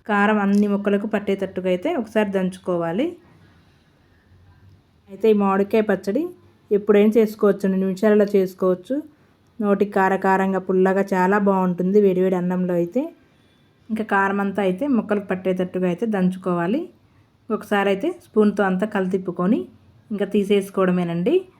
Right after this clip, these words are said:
ఒక గిన్నెలోకి అయితే తీసుకోవాలి ఈ పచ్చడిని. ఇప్పుడైతే మామిడికాయ పచ్చడి పోపు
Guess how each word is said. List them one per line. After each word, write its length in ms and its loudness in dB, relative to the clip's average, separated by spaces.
ఒక 160 0
గిన్నెలోకి 480 0
అయితే 220 -4
తీసుకోవాలి 680 0
ఈ 100 -8
పచ్చడిని. 480 0
ఇప్పుడైతే 440 -2
మామిడికాయ 400 2
పచ్చడి 320 -4
పోపు 180 0